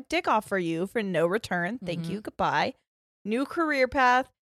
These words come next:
Speaker 1: child or elderly relative care, 'cause surprise,
Speaker 2: Yes.
Speaker 1: we have to do both.
Speaker 2: Yep.
Speaker 1: Not enough flexibility, relocation, feeling disrespected at work,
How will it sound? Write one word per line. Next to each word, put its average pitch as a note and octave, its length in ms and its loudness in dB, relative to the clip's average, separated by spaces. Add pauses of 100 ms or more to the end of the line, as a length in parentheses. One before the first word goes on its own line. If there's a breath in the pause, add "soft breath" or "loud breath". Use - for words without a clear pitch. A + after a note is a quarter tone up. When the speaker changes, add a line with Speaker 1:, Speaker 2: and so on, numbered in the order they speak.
(220)
Speaker 1:
child G#3+ 540 4
or E4 360 0
elderly C4 640 0
relative E4+ 520 4
care, G3 320 4
'cause A3+ 220 2
surprise, D4 480 2
Speaker 2:
Yes. - 400 0
Speaker 1:
we A3 160 4
have B3 180 6
to C4+ 100 -2
do A3 340 0 (120)
both. F4+ 520 6 (140)
Speaker 2:
Yep. F#3 260 -8 (880)
Speaker 1:
Not D4 360 8 (160)
enough C#4 260 6
flexibility, F#4+ 920 2
relocation, E4 1000 2
feeling A3 420 0
disrespected A#3 880 0
at F3+ 160 4
work, D#4 460 4